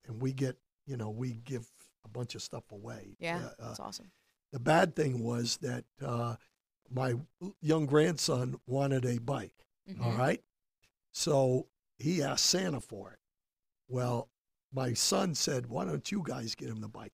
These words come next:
Speaker 1: No problem. I get it, we get him the bike, and it's a twenty-four inch,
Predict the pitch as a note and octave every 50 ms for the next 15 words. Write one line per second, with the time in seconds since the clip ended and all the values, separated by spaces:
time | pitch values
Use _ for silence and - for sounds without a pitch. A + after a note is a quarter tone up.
0 | _ _ C3+ C#3+ F3+ G3+ F3 - - - D#3+ D#3 C3+ A#2+ - - - _ _ _
1 | _ _ - D#3 E3 D#3 D3+ G3 F3+ F#3 - - B2+ E3+ F#3 D#3+ F3 E3+ D#3+ C#3+
2 | C#3 C#3 B2 A#2+ D3+ C#3+ B2 A2 A2 - _ _ _ _ _ _ _ _ _ _
3 | _ _ _ _ _ C#3+ C3+ B2+ B2 A#2+ B2 B2 - - B2 - - - F#3 F#3
4 | F#3+ G3+ F3 - - - F3+ F3+ F3 D#3+ D3+ D3 C3+ - A#2 - - -